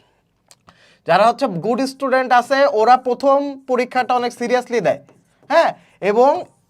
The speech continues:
একবার যারা মনে করো র্যাঙ্কিংয়ের টপ ওয়ান to টেনের মধ্যে চলে আসে, ওদের বিট করা কিন্তু টাফ হয়ে যায়। তো মনে করো শুরুর দিকে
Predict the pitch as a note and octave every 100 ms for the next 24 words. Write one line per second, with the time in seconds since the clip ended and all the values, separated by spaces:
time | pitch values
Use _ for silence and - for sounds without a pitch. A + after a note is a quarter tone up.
0 | - A#3 G#3+ G#3 C4 D4 B3+ C4+ C4 C4
1 | B3+ B3+ C4 C4 G#3+ A3 B3+ B3 C4 B3+
2 | A3+ A3+ F#3+ G#3 A#3+ C4 C4 A3+ A#3 A#3
3 | A3 A#3 A#3 B3 A3+ E3 G#3+ G#3 G#3+ F3+
4 | G#3 - A3+ G#3 A3 A3 G#3 A3 G#3+ G#3+
5 | D3 A#2+ F#2+ _ - - _ A3 A#3+ D4
6 | D#4 - _ _ F3 G3+ A3+ B3+ C4+ -
7 | C4 C#4 G#3 G3+ C#4+ C#4+ D4 D4+